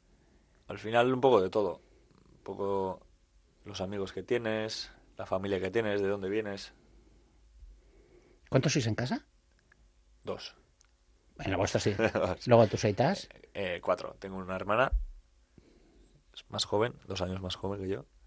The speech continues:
Speaker 1: y mis padres.
Speaker 2: ¿Qué valor le das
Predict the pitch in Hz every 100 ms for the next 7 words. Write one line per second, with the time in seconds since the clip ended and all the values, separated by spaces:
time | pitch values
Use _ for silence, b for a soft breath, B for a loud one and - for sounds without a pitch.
0 | - - - - - - 95 - - -
1 | - - _ - _ _ _ _ _ _
2 | _ _ b b b b b b b b
3 | - - - - 139 135 127 110 113 -